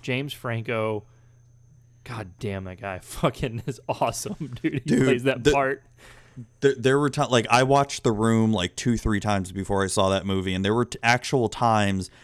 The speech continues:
Speaker 2: during that movie I completely forgot it was James Franco, and I really thought it was Tommy Wiseau.
Speaker 1: Dude, he fucking is awesome. He nails it, bro. And he's such a fucking trip, bro. Like,
Speaker 2: <laughs> And,
Speaker 1: uh,
Speaker 2: and what's funny is when you read The Disaster Artist, I gotta let, I gotta lend you the book.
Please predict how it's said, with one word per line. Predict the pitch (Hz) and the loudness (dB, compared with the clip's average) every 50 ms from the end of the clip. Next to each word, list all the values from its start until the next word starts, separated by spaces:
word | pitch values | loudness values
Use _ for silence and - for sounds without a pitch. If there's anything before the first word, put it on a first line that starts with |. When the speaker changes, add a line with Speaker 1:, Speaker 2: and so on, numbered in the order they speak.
| - _ - | -18 _ 0
Speaker 2:
during | 120 110 107 | 2 4 4
that | 107 107 92 101 | 4 4 2 2
movie | 107 104 101 95 104 98 95 92 - | 2 0 2 0 0 0 0 0 2
I | 107 107 | 0 0
completely | - 110 98 - 110 117 92 104 104 | 0 -2 -4 -4 -4 -4 -4 -4 -6
forgot | 92 - 110 101 101 95 98 | -6 -4 -2 -2 0 0 0
it | 92 | -2
was | 90 92 98 | -4 -6 -4
James | - 107 95 95 92 | -2 -2 -2 -2 -4
Franco, | - - 107 98 95 92 110 98 | -4 -4 -2 -2 -2 -2 -4 -4
and | 92 92 | -2 -2
I | |
really | 92 95 98 107 104 101 98 95 | -2 -2 -2 0 0 0 -2 -2
thought | - 107 101 101 | 0 0 0 2
it | 95 85 | 0 -2
was | 90 95 90 87 - | -4 -6 -8 -8 -8
Tommy | - - 107 101 98 92 | -4 -2 -2 -2 -2 -2
Wiseau. | 92 90 92 92 92 92 87 85 92 - - _ _ _ - 117 - | -4 -4 -6 -4 -6 -6 -6 -8 -8 -12 -16 _ _ _ -20 -12 -6
Speaker 1:
Dude, | - 151 143 135 123 113 - - _ | -4 -2 -2 -2 -2 -4 -6 -12 _
he | _ - - 120 120 131 127 | _ -18 -14 -12 -10 -10 -10
fucking | - 104 - 151 139 143 135 - 135 123 120 120 117 | -12 -12 -12 -12 -12 -10 -10 -10 -10 -8 -8 -10 -10
is | - - 117 104 95 - - | -10 -10 -10 -10 -10 -10 -10
awesome. | 120 107 104 98 - - 98 92 90 87 87 | -10 -10 -10 -12 -14 -14 -16 -16 -16 -18 -14
He | - 127 123 123 127 127 127 123 120 123 123 - - | -10 -8 -6 -6 -4 -4 -4 -4 -4 -4 -6 -8 -12
nails | - 123 110 107 104 104 104 104 104 104 104 104 98 101 | -14 -12 -12 -10 -8 -6 -4 -2 -2 -2 -2 -4 -6 -8
it, | 98 95 95 - | -10 -12 -12 -8
bro. | - 98 95 95 95 95 | -6 -4 -2 -2 -2 -4
And | - - 127 117 | -4 -6 -6 -6
he's | 123 123 110 | -6 -6 -6
such | - - 143 143 - | -6 -6 -6 -6 -6
a | 185 | -8
fucking | 135 - - - - 135 117 - 127 107 95 | -8 -10 -10 -6 -6 -6 -4 -6 -6 -8 -8
trip, | - - - 117 101 90 - - | -8 -6 -6 -4 -6 -6 -8 -10
bro. | - 101 98 95 95 98 | -6 -4 -4 -2 -2 -2
Like, | 98 101 104 101 101 101 101 101 | 0 0 0 0 -2 -2 -2 0
Speaker 2:
<laughs> | - 160 147 - - - 156 143 135 - - - - - - - - - - | 0 0 0 -2 -4 -4 -2 -2 -2 -4 -8 -20 -20 -20 -20 -20 -18 -2 2
And, | - 156 143 | 4 4 4
Speaker 1:
uh, | 131 120 113 | 4 4 4
Speaker 2:
and | 151 143 143 | 4 4 4
what's | 127 139 131 131 - | 4 2 2 0 0
funny | - - 147 151 151 156 147 | 2 2 4 4 4 2 2
is | 139 - 123 117 113 113 104 110 | 2 2 4 4 2 2 0 -2
when | 113 113 113 | -2 0 0
you | 117 117 110 | 0 -2 -2
read | 123 127 127 120 | -2 -2 0 0
The | 120 117 | 0 2
Disaster | 110 107 98 110 107 107 - - | 2 2 2 2 2 2 2 0
Artist, | 110 104 104 98 101 98 | 0 2 2 2 2 2
I | 107 113 | 4 4
gotta | 139 127 117 | 6 6 4
let, | 104 104 101 - | 4 2 2 2
I | 107 | 2
gotta | 110 127 113 107 | 4 4 4 4
lend | 95 101 101 98 - - | 2 2 0 -2 -2 -4
you | 101 | -6
the | 85 - | -6 -6
book. | - - 95 90 - - - - | -4 -4 -4 -4 -6 -8 -14 -20